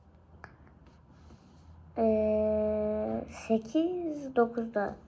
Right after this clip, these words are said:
Sekiz artı dokuz eşittir.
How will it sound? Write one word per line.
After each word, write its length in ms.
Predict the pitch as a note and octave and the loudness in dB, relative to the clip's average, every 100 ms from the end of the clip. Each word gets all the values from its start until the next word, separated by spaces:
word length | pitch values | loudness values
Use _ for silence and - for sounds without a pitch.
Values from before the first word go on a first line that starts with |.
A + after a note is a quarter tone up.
| - - - - - - - - - - G#3+ - - - - - - - - - - - - - | -20 -20 -20 -20 -20 -20 -20 -20 -20 -18 -16 -14 -16 -20 -20 -20 -20 -20 -20 -20 -20 -20 -20 -12
Sekiz 1000 | G#3 G#3 - - A#3 A#3+ A#3+ A#3+ B3+ B3+ - B3+ - | -10 -10 -16 -14 -12 -10 -12 -12 -12 -16 -18 -18 -10
artı 1000 | G#3 G#3 G#3 G#3 - - G#3+ A3 A3 A3 A3 - - - - - - - - - - - | -6 -6 -6 -10 -20 -10 -6 -4 -4 -8 -10 -16 -20 -20 -20 -20 -20 -20 -20 -20 -14 -8
dokuz 1600 | G#3+ G#3+ - - A3 A3 A3 A3 A3 A3+ - A#3 A3+ A#3 A3 A3 - F#3+ | -8 -8 -16 -10 -6 -4 -4 -4 -6 -6 -10 -12 -12 -12 -12 -8 -4 -2
eşittir. 1160 | G3 - C4+ C4+ - - A#3 - C3 C3 C3 - | -4 4 4 4 0 0 4 6 4 4 -4 -18